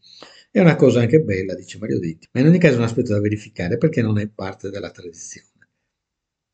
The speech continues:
Poi c'è anche la tradizione che la maschera si fa invitare dalle persone che sono in piazza, spettatori della sfilata del carnevale. Sì, dice Mario Denti, c'è anche quest'altro aspetto, quest'altro elemento.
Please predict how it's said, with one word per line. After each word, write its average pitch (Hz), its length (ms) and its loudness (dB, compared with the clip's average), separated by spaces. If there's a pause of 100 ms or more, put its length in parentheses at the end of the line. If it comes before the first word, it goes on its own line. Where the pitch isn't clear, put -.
(540)
Poi 262 160 4
c'è 165 140 4
anche 131 140 0
la 123 80 4
tradizione 151 580 6
che 113 120 0
la 107 140 4
maschera 160 400 4
si - 160 -10
fa - 160 -4
invitare 104 480 -2
dalle 92 240 -8
persone 98 600 -10 (320)
che - 120 -8
sono 104 180 -4
in 101 120 -2
piazza, 120 360 2
spettatori 101 680 -6
della 101 240 -6
sfilata 104 460 -4
del 92 140 -6
carnevale. 98 720 -8 (580)
Sì, 123 400 2
dice 113 240 -4
Mario 107 220 2
Denti, 107 340 -2
c'è - 160 -4
anche 107 200 -2
quest'altro 101 460 -6
aspetto, 156 440 0
quest'altro 98 480 -6
elemento. 87 720 -8